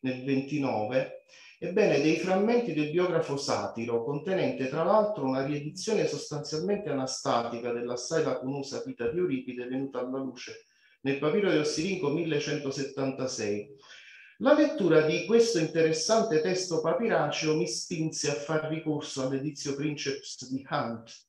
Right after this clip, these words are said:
del dodici, e all'altra di poco successiva e limitata ai frammenti più estesi di Fonarmi, nonché alla riproduzione fotografica del papiro ottenuta da Londra, altra cosa che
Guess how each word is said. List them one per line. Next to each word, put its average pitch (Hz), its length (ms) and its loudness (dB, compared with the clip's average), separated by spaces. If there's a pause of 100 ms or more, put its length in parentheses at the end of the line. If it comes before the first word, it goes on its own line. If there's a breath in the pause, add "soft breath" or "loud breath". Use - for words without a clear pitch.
(460 soft breath)
del 127 240 -6
dodici, 143 800 -2 (200)
e 190 60 4
all'altra 214 540 6
di 156 100 0
poco 196 240 2
successiva 151 640 -2
e 143 40 4
limitata 139 500 2
ai 139 80 2
frammenti 147 580 -2
più 175 80 -2
estesi 135 460 -2
di - 100 -4
Fonarmi, 127 840 -2 (960)
nonché 151 380 4
alla 117 220 4
riproduzione 143 720 -2
fotografica 135 840 -2
del 156 200 -2
papiro 131 400 -2
ottenuta 120 420 -6
da 123 140 0
Londra, 113 760 0 (680)
altra 135 400 -4
cosa 127 600 -4 (400)
che - 460 -8